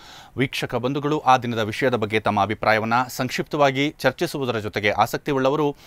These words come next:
ತಮಗೆ ಗೊತ್ತಿರುವ ಬಸವಾದಿ ಶರಣರ ವಚನಗಳನ್ನ ಎರಡು ನಿಮಿಷ ಕಾಲಾವಧಿಯಲ್ಲಿ ಹಾಡಲು ಅವಕಾಶ ಕಲ್ಪಿಸಿಕೊಡಲಾಗುವುದು. ಈ ನೇರ ಫೋನ್ ಇನ್ ಕಾರ್ಯಕ್ರಮವು ಸೋಮವಾರದಿಂದ ಶುಕ್ರವಾರದವರೆಗೆ ಪ್ರತಿದಿನ ಸಂಜೆ ನಾಲ್ಕು ಮೂವತ್ತರಿಂದ ಐದು ಮೂವತ್ತರವರೆಗೆ ಬಿತ್ತರಗೊಳ್ಳಲಿದೆ. ಕನ್ನಡಾಭಿಮಾನಿಗಳೇ, ಹೆಚ್ಚಿನ ಸಂಖ್ಯೆಯಲ್ಲಿ ಕರೆ ಮಾಡಿ ತಮ್ಮ ವಚನ ಜ್ಞಾನವನ್ನ ಹೆಚ್ಚಿಸಿಕೊಳ್ಳಿ.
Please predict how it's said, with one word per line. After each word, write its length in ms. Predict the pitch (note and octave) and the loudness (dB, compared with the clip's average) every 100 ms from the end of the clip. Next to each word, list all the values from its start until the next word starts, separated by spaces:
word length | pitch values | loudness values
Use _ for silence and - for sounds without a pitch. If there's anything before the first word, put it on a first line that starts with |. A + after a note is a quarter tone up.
| - - - | -20 -6 -2
ತಮಗೆ 220 | C#3 C3+ | 2 2
ಗೊತ್ತಿರುವ 460 | C3 C#3 C3 B2 | 2 2 8 8
ಬಸವಾದಿ 400 | G#2+ G#2+ C3+ C#3+ | 8 4 4 4
ಶರಣರ 340 | C3+ B2+ A#2+ A2 | 2 -2 0 0
ವಚನಗಳನ್ನ 520 | G#2 A#2 G#2+ G2+ G#2 G#2 | 0 -4 -4 -2 0 0
ಎರಡು 220 | A2+ C#3 | 0 0
ನಿಮಿಷ 240 | C3+ A2+ A#2 | 0 -2 -2
ಕಾಲಾವಧಿಯಲ್ಲಿ 760 | G#2+ G#2 G#2+ G#2+ G#2 G#2+ A#2+ C3 | 4 4 4 2 0 -2 -2 -2
ಹಾಡಲು 540 | A2+ B2+ D3 C#3 C#3+ | 6 6 6 2 -2
ಅವಕಾಶ 380 | A#2+ G#2+ G#2 - | -4 -2 -2 -2
ಕಲ್ಪಿಸಿಕೊಡಲಾಗುವುದು. 960 | - F2+ F#2+ - F2 F2 E2+ F2 E2 - - - - C3+ | -10 -8 -10 -8 -4 -2 -2 -4 -8 -10 -16 -20 -8 0
ಈ 120 | C#3 | 4
ನೇರ 220 | D3+ F#3 | 4 4
ಫೋನ್ 220 | - D3+ | 2 -2
ಇನ್ 100 | D#3 | 0
ಕಾರ್ಯಕ್ರಮವು 580 | C3+ A#2 A2 G2 G#2 D#3+ | 2 2 0 -4 -4 -4
ಸೋಮವಾರದಿಂದ 680 | - D#3+ E3 D3+ - A#2 A2 | -2 -2 4 4 4 2 0
ಶುಕ್ರವಾರದವರೆಗೆ 920 | G#2+ - C#3 A2+ G#2+ G2+ G2 G#2+ C3+ | 0 -4 0 2 4 2 -4 -2 -2
ಪ್ರತಿದಿನ 400 | - B2 A#2+ A2+ | -2 -4 -2 -2
ಸಂಜೆ 260 | G#2 G#2 G2+ | -2 -2 -2
ನಾಲ್ಕು 360 | F#2+ B2 C3 | -2 -2 -4
ಮೂವತ್ತರಿಂದ 520 | A2+ G#2+ - G#2 G2 F#2 G#2 | -4 -4 -4 -6 0 0 0
ಐದು 240 | A2+ C#3 | -2 -2
ಮೂವತ್ತರವರೆಗೆ 640 | A#2 G#2+ - G2+ F#2+ F2+ | -2 -4 0 0 0 -2
ಬಿತ್ತರಗೊಳ್ಳಲಿದೆ. 960 | F2 - G2 G#2 G#2 G#2 A2 - - - | -2 -2 0 2 0 2 2 0 -10 -8
ಕನ್ನಡಾಭಿಮಾನಿಗಳೇ, 840 | - A2+ G#2+ G2+ A#2 A2+ A#2+ A#2+ A#2 | 0 4 6 4 2 0 2 4 4
ಹೆಚ್ಚಿನ 360 | A#2+ - E3 | 0 -4 -4
ಸಂಖ್ಯೆಯಲ್ಲಿ 560 | C#3 D3+ - F3 D#3 C3+ | -4 -4 -4 -2 0 2
ಕರೆ 180 | B2 B2 | 4 4
ಮಾಡಿ 300 | A#2+ B2 B2+ | 2 0 0
ತಮ್ಮ 200 | A#2 A2+ | 0 0
ವಚನ 320 | G#2 - C3 | 0 -2 -4
ಜ್ಞಾನವನ್ನ 540 | G#2 A2+ B2 A2 G#2 G2 | -2 0 2 2 0 0
ಹೆಚ್ಚಿಸಿಕೊಳ್ಳಿ. 680 | G#2+ - D3 E3 D#3 D#3 | 0 -4 -4 -2 0 0